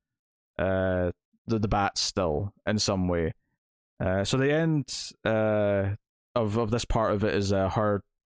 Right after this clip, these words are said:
the, the, the blonde sniper girl, like, picking up the Ratcatcher mask.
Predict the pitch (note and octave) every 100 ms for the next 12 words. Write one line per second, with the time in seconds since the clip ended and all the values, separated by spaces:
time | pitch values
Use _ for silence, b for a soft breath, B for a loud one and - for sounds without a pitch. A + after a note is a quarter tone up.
0 | _ _ A2 G#2 G#2+ G#2+ A#2 A2+ A2 -
1 | - A2+ G#2+ - G2 G2 F#2+ F#2+ F#2+ A2
2 | - G2 - G2 F#2+ - G2 - F#2+ F#2
3 | F#2 -